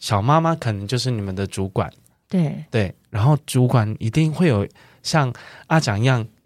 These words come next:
Speaker 1: 进去就很得宠的人啊。
Speaker 2: 对。
Speaker 1: 那可是很得宠的人一定会有
Speaker 2: 就很烦。
Speaker 1: 感，感受到有人敌意呀。
Speaker 2: <laughs> 烦死了。
Speaker 1: <laughs> 对啊，一定会被敌视吧。
Speaker 2: 尤其都是女人的地方。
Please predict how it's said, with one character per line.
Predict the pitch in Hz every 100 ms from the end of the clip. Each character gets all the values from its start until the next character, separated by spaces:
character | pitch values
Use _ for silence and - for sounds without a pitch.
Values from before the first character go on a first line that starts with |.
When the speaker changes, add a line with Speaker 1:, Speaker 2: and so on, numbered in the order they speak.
| -
Speaker 1:
进 | 160 139
去 | 160
就 | 143 143
很 | 110 92
得 | 107 104
宠 | - - 87
的 | 92
人 | 92 87 90
啊。 | 92 104
Speaker 2:
对。 | 202 165 - 113 147 -
Speaker 1:
那 | 247
可 | 254 147
是 | - 208 196 - -
很 | - 135 113
得 | 135 147
宠 | 165 139
的 | 113 110
人 | 104 107
一 | 135
定 | - 156
会 | 151
有 | 170 120 -
Speaker 2:
就 | 269
很 | 254 196
烦。 | - 185 226 269 359 - 415
Speaker 1:
感， | 415 403
感 | 156 131
受 | 175 185
到 | 196 190
有 | 123
人 | 113 117 120
敌 | 131 113
意 | 143 160 127
呀。 | 107 104
Speaker 2:
<laughs> | 107
烦 | 208
死 | 294 - 170
了。 | 180 143
Speaker 1:
<laughs> | 139 262 -
对 | 240
啊， | 185
一 | 170
定 | 196
会 | 214
被 | 208 202
敌 | - 147
视 | 165 - 180 139
吧。 | 113 101
Speaker 2:
尤 | 240
其 | 269 254
都 | 277
是 | 277
女 | 240 190
人 | 170 - 165
的 |
地 | 175 202
方。 | 170 180 180